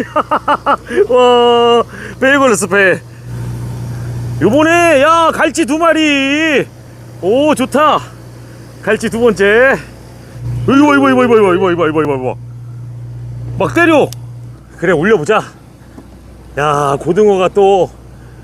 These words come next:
풍년이구만. 자, 또 바로 느나느나가 시작됩니다.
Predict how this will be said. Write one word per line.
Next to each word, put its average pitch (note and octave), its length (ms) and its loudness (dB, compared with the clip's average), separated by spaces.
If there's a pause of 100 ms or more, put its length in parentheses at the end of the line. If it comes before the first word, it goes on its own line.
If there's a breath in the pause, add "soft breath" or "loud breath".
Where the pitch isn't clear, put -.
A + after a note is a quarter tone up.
(260 loud breath)
풍년이구만. A#3+ 840 0 (2250)
자, D3 640 2
또 F#3+ 600 2
바로 F#3+ 420 2
느나느나가 A#3+ 580 2
시작됩니다. G3+ 840 -2